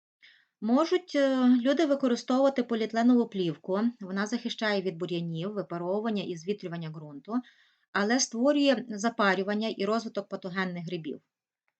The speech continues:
Особисто я не є прихильник, е, цього заходу. Є ще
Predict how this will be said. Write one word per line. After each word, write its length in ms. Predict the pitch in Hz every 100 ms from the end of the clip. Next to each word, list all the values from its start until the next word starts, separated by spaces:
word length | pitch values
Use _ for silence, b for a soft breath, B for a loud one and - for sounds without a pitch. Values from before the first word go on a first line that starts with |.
| _ -
Особисто 500 | 202 269 339 - 208
я 200 | 202 208
не 140 | 196
є 160 | 165 139
прихильник, 640 | 160 170 185 180 160 _ _ _ _ _ _ _ _ -
е, 280 | 180 170 165
цього 300 | - 196 180
заходу. 520 | 165 - - - - _ _ 180
Є 380 | 175 208 214
ще 680 | 240 - - 214 208 208 202